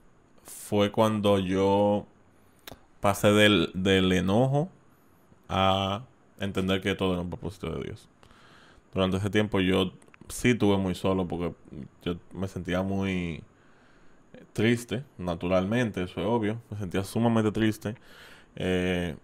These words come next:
y comencé, Dios comenzó a tratar conmigo en el enojo, en los momentos de, de llorar. Eh, yo lo digo así abiertamente hoy porque realmente,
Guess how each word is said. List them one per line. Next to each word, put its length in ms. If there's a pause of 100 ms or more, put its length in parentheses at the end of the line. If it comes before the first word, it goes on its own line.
(100)
y 80
comencé, 480
Dios 200
comenzó 260
a 40
tratar 240
conmigo 420
en 60
el 100
enojo, 440 (260)
en 260
los 100
momentos 440
de, 260
de 140
llorar. 800 (960)
Eh, 520 (140)
yo 140
lo 80
digo 140
así 120
abiertamente 600
hoy 120
porque 260
realmente, 600